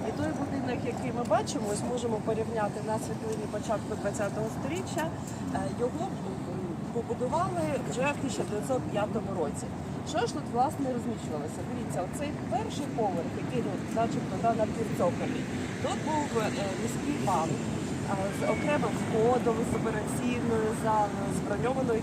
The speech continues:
кімнатою для зберігання грошей. А власне управа, ну, скажімо, це щось на кшталт нашої міськради, так? Вона займала всі інші поверхи. Е, тут були попора-, парадні, е, сходи,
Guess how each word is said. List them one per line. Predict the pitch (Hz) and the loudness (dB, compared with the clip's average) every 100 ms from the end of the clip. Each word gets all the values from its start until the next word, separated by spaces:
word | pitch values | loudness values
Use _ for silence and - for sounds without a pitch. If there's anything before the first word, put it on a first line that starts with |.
| - | 0
кімнатою | 180 180 208 220 233 220 | 0 2 2 4 2 2
для | 214 - | 0 0
зберігання | 214 214 226 208 202 208 | 0 2 2 2 2 0
грошей. | 202 190 190 - - - - - - | 2 0 0 -2 -2 -2 -2 -2 2
А | - | 2
власне | 285 311 294 285 | 4 2 2 0
управа, | - - 247 240 196 - - - - | 2 4 4 4 4 2 -2 -2 -2
ну, | - | 0
скажімо, | 311 254 226 | 0 2 2
це | 349 349 | 2 0
щось | 302 262 | -2 0
на | 240 | 0
кшталт | - 302 - | 0 0 2
нашої | 240 247 214 | 0 0 0
міськради, | - - - - - - 226 | 0 0 0 0 -2 0 0
так? | 311 - - - - - | 0 -2 -2 -2 -2 -2
Вона | 208 277 339 262 | 0 2 2 4
займала | 233 254 311 294 262 - | 2 4 2 4 4 4
всі | - - - - | -2 -4 -2 -2
інші | - 147 - | -2 -4 -2
поверхи. | 180 160 151 123 - - - - - - | 0 0 0 -2 -2 -2 -2 -2 0 2
Е, | 214 220 - | 2 2 0
тут | 233 233 | 0 4
були | 240 226 | 4 4
попора-, | 226 220 208 220 214 214 | 2 4 4 6 2 2
парадні, | 233 214 208 208 214 | 2 2 2 0 0
е, | 202 196 185 190 175 - - | 0 -2 -2 0 0 0 0
сходи, | - 226 254 262 240 | 0 4 4 4 4